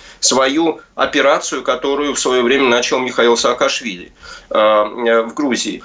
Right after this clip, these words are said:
То есть в данном случае, э, ну, что придумывать? Э, американские стратеги не такие креативные люди. Они действуют по тем же самым сценариям, что,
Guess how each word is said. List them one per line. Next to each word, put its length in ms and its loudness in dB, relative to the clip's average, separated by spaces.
То 100 2
есть 240 -2
в 140 -2
данном 360 2
случае, 720 -2
э, 420 2
ну, 340 -2
что 220 2
придумывать? 800 -2
Э, 460 2
американские 560 -2
стратеги 420 -2
не 140 2
такие 420 0
креативные 640 0
люди. 240 0
Они 260 0
действуют 460 -2
по 100 2
тем 220 -2
же 100 0
самым 320 0
сценариям, 540 2
что, 400 0